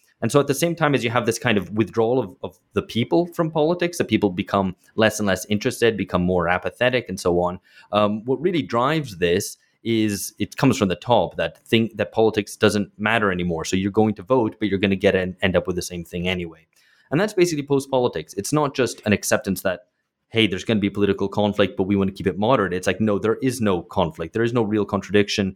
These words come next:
We just need to manage it and follow the best advice that the experts give us.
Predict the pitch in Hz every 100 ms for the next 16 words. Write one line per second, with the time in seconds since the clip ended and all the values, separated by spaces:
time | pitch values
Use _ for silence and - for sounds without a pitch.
0 | _ _ _ 104 101 110 98 101 98 95
1 | 98 - 95 - 92 92 87 87 82 92
2 | - 85 80 80 - 80 82 - - 80
3 | - 87 - -